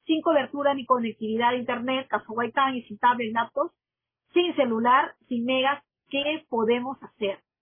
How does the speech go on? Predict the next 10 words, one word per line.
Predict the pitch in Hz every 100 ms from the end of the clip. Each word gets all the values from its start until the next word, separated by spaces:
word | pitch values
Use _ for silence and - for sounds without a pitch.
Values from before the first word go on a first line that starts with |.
| _
Ahí | - 269
claramente | - 302 294 269 269 285
es | -
un | 277
tema | 254 262 262 - 240 _ _ _
de | 226
exclusión, | 220 - 277 - - 262
¿no? | 294
O | 294
sea, | 311 311 302 240